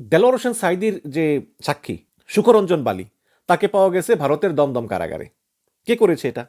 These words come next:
তাকে ভারত নিল, ভা-, ভা-, ভা-, ভারতের দমদম কারাগারে তো আর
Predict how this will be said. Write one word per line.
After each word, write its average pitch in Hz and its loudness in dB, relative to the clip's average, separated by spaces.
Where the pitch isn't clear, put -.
তাকে 156 -4
ভারত 143 -2
নিল, 160 2
ভা-, 123 2
ভা-, 120 -2
ভা-, 120 -2
ভারতের 113 -4
দমদম 165 -2
কারাগারে 151 2
তো 170 0
আর 160 4